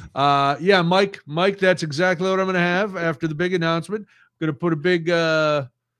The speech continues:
big Trump twenty twenty-four flag in the background. I'm gonna debut my maga hat. Uh, Cooter Holland will be, uh, co-hosting Realities May Vary with Cody from now on.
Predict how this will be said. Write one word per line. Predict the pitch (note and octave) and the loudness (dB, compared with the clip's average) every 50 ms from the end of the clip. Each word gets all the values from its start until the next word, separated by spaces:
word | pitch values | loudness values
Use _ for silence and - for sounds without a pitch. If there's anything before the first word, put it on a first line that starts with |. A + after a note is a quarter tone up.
| _ _ _ _ _ _ _ - | _ _ _ _ _ _ _ -8
big | F#3 E3+ E3+ - | -8 -8 -8 -8
Trump | - G3 G3+ G3+ E3+ | -6 -4 -4 -4 -6
twenty | - F3 G3 G3+ G#3 | -6 -6 -4 -4 -4
twenty-four | F3 - G3 G#3 G#3 G3+ G3+ - G3 G3+ F#3+ - | -6 -4 -4 -4 -4 -4 -6 -2 -2 -2 -2 -2
flag | - F#3+ F#3 F#3+ F#3+ F3+ | -6 -6 -4 -4 -2 -2
in | F3+ | -4
the | F3 | -6
background. | D#3 D3 F3+ F#3+ F#3+ F#3 - G#3 A3 A#3+ C#4 C4+ | -2 -2 -2 -2 -2 -4 -6 -6 -6 -4 -6 -6
I'm | A#3 E3+ | -6 -6
gonna | D3+ C3+ C3 | -4 -6 -6
debut | B2+ B2 D#3 D3+ C#3+ D3+ E3+ D#3+ | -4 -4 -4 -4 -2 -2 -2 -2
my | D#3 C3+ A#2+ | -2 -4 -4
maga | B2+ D#3 F3+ G3+ G3+ G3 F3+ | -2 -2 -2 -2 0 -2 0
hat. | F3 G3 A3 B3+ B3+ _ _ _ _ - - _ | 0 0 -2 -2 -6 _ _ _ _ -20 -14 _
Uh, | - A#2 A#2 A#2+ | -8 -8 -8 -8
Cooter | _ - C4 D4+ C#4+ A#3+ F#3 | _ 0 0 0 2 2 -2
Holland | C3+ - - B3 C#4+ C#4 A#3 E3 A#2+ G2 F2 F#2 | -2 -2 -4 -4 -2 -2 -2 -4 -4 -6 -12 -12
will | A2+ B2+ C#3+ C#3 | -4 -2 -2 -2
be, | B2+ C3 C3+ C3 C3 B2+ | 0 0 -2 0 0 -2
uh, | B2+ A2+ A#2 | -4 -6 -8
co-hosting | - - - D#3+ D#3 D3 D3 D3 D3 C3+ - D3+ C#3+ C3+ C#3 | -8 -2 0 2 2 4 2 2 0 -2 -4 -6 -6 -4 -4
Realities | C#3 C#3 C#3+ C#3+ C#3 C3+ C#3 C3+ B2+ B2 | -2 0 0 0 0 -2 -4 -4 -4 -4
May | C3+ C3 | -4 -4
Vary | B2+ A#2+ C3 C3 C3+ C3 | -4 -4 -4 -4 -2 -2
with | B2+ B2+ B2 _ | -4 -6 -8 _
Cody | - D3 C#3 C#3 C#3+ D3 | -6 -4 -4 -2 -2 -4
from | C#3 - - C#3 C#3 | -4 -6 -10 -8 -6
now | C#3+ C#3+ C#3+ C#3+ | -4 -4 -2 -2
on. | D3+ E3 F3+ G3 G#3+ G#3 | -2 -2 -2 -2 -4 -6